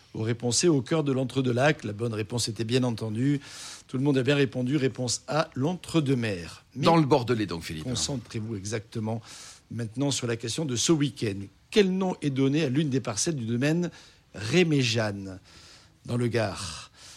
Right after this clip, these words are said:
Speaker 1: Réponse A, Mars. Réponse B, la Lune. Réponse C, Pluton.
Speaker 2: Voilà, voilà.
Speaker 1: Pour répondre et gagner, on vous le souhaite, hein, le livre « Nos tourismes et spiritueux en France et dans le monde » aux éditions Erol.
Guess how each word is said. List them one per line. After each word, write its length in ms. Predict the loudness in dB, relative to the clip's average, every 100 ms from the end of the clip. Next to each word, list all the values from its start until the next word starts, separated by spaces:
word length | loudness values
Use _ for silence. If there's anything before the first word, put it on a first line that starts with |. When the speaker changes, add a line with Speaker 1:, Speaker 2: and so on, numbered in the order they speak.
| -12
Speaker 1:
Réponse 580 | 0 0 0 0 2 2
A, 80 | 2
Mars. 540 | 2 2 4 4 2 -2 -12 _ -20 _ -4
Réponse 440 | -2 0 0 0
B, 240 | 0 0 -2
la 120 | -4
Lune. 440 | 2 4 4 2 -2
Réponse 400 | -6 -8 -6 -2
C, 180 | -2 -6 -8
Pluton. 840 | -4 -2 -4 -6 -4 -2 -4 -6 -8 -12 -6
Speaker 2:
Voilà, 280 | 2 4 4
voilà. 540 | 4 2 4 6 4 2 2
Speaker 1:
Pour 160 | 4 6
répondre 480 | 4 6 4 4 2
et 80 |
gagner, 260 | 2 4 4
on 40 | 4
vous 60 |
le 60 | 4
souhaite, 240 | 2 2
hein, 80 | 0
le 100 | 2
livre « 360 | 4 4 4 2
Nos 100 | 0
tourismes 380 | 2 0 0 0
et 40 | -2
spiritueux 480 | -2 -2 -2 -2
en 80 | -2
France 260 | -2 -4 -4
et 60 |
dans 100 | -4
le 100 | -6
monde » 280 | -4 -4 -2
aux 40 | -4
éditions 400 | -6 -8 -6 -4
Erol. 400 | -2 0 -2